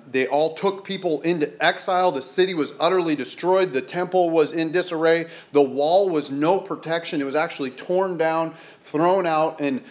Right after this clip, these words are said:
uh, the lo-, location was not unobtainable by these massive armies because they came in and, um, the people of God did not come out victorious. They got their, they got it handed to 'em.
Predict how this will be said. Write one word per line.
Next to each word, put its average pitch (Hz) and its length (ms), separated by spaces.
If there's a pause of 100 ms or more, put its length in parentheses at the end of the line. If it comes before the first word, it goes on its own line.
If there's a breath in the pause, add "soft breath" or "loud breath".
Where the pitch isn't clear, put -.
(100)
uh, 131 340
the 127 120
lo-, 135 340
location 160 640
was 127 160
not 180 420
unobtainable 117 800
by 113 180
these 110 240
massive 110 640
armies 113 540 (360 soft breath)
because 160 360
they 175 120
came 202 360
in 160 340 (240 loud breath)
and, 165 280
um, 156 600
the 139 100
people 208 320
of 156 140
God 147 340
did 165 140
not 156 320
come 180 160
out 175 160
victorious. 202 840 (400)
They 185 100
got 196 260
their, 147 280 (240)
they 156 80
got 185 200
it 214 100
handed 185 440
to 104 140
'em. - 100